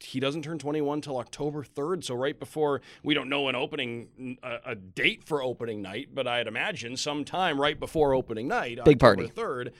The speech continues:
Speaker 1: uh, he's gonna be turning twenty-one. So he accomplished a lot as a twenty-year-old. When I was twenty years old,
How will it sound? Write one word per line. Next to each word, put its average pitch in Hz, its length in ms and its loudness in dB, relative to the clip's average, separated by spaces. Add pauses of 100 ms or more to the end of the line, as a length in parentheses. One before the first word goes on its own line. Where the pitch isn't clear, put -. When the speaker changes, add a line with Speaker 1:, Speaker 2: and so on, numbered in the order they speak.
(220)
Speaker 1:
uh, 131 320 0
he's 135 280 -8
gonna 143 180 -6
be 139 100 -8
turning 127 320 -8
twenty-one. 160 580 -8
So 131 360 2 (340)
he 285 120 4
accomplished 214 520 4
a 147 40 4
lot 165 320 6 (120)
as 139 140 6
a 113 60 -2
twenty-year-old. 127 480 2
When 151 120 4
I 302 120 6
was 277 100 -2
twenty 147 260 -2
years 92 280 -4
old, 71 180 -6